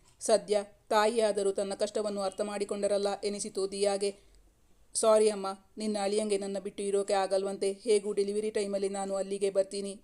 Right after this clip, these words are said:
ಎಂದು ತಾಯಿಗೆ ಸಮಾಧಾನ ಹೇಳಿದಳು ದಿಯಾ. ಹದಿನೈದು ದಿನ ಬೆಂಗಳೂರಲ್ಲಿದ್ದು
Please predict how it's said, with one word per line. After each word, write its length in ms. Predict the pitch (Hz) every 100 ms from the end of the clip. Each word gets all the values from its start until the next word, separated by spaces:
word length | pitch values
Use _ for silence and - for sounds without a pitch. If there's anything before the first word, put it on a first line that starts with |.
| -
ಎಂದು 200 | 208 196
ತಾಯಿಗೆ 440 | 202 202 202 196
ಸಮಾಧಾನ 480 | 196 190 196 202 214
ಹೇಳಿದಳು 500 | 214 208 196 185 190
ದಿಯಾ. 240 | 190 196 196 - - _ -
ಹದಿನೈದು 500 | 208 196 214 220 202
ದಿನ 200 | 202 202
ಬೆಂಗಳೂರಲ್ಲಿದ್ದು 920 | 196 202 208 214 208 202 190 202